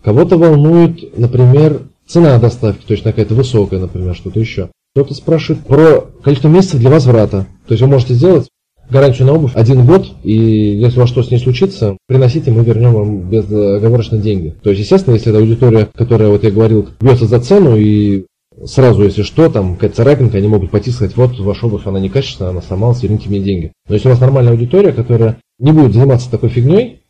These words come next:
и вы реально делаете хороший товар, он не сломается через два месяца реально,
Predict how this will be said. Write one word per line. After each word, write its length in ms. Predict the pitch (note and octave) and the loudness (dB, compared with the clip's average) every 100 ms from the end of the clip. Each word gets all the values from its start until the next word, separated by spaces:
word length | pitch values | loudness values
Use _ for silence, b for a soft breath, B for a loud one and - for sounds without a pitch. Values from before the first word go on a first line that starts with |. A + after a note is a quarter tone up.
| _ | _
и 200 | G#2 G#2+ | -4 -2
вы 120 | G#2+ C#3 | 2 2
реально 240 | C#3 A2+ | 4 2
делаете 300 | A#2+ A2+ - | 2 2 2
хороший 260 | B2 A2+ - | -2 -2 0
товар, 320 | A#2+ G2+ - _ - | 0 0 -4 _ -6
он 140 | A2+ B2 | 0 2
не 80 | |
сломается 580 | B2 A#2 A2+ A#2+ A2+ - | 2 0 2 2 2 -2
через 280 | - G2+ F#2 | -6 -6 -6
два 260 | - A2+ A2 | -6 -2 -2
месяца 380 | G#2+ F#2+ - | -2 -4 -4
реально, 320 | G#2 G2+ F2+ | -2 -2 -4